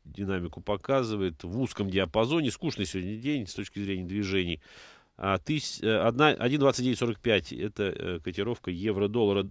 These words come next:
Э, иена, надо отметить, тоже, э, корректируется. Пара доллар-иена упала, а, ниже уже сто первой фигуры. Ну и, видимо, ждём её в районе ста где-то там.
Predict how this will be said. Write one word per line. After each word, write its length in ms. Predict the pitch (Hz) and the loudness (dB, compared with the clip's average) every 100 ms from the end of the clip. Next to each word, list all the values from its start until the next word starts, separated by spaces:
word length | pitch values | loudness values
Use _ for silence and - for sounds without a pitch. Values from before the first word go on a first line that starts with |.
| - | -8
Э, 360 | 92 107 110 104 | -8 -2 0 0
иена, 360 | 117 165 151 | 2 4 6
надо 380 | 131 127 120 120 | 6 6 4 0
отметить, 380 | 110 123 104 104 | 0 0 0 2
тоже, 240 | 131 104 - | 2 2 -2
э, 160 | 101 98 | -6 -2
корректируется. 580 | 127 123 180 160 123 | -2 2 2 2 0
Пара 220 | 110 123 117 | 2 2 4
доллар-иена 500 | 113 113 120 135 117 | 2 0 0 0 0
упала, 460 | 113 - 107 95 - - - - - _ - | 0 2 4 4 -2 -20 -20 -20 -20 _ -2
а, 240 | 101 101 | 2 4
ниже 400 | 113 135 110 107 | 4 4 4 4
уже 200 | 101 95 | 4 2
сто 300 | - - 110 | 0 -2 -4
первой 380 | - 113 95 98 | 0 0 2 0
фигуры. 500 | - 104 113 147 143 | -2 -6 -4 0 2
Ну 160 | 113 | 2
и, 40 | 131 | 0
видимо, 280 | 110 107 101 | -2 0 0
ждём 240 | 90 123 | 0 0
её 140 | 104 | 2
в 40 | 92 | 4
районе 300 | 101 104 104 | 4 4 2
ста 320 | - - 78 | -2 0 0
где-то 320 | 69 71 78 | 0 -8 -8
там. 300 | - 143 143 | -2 0 -2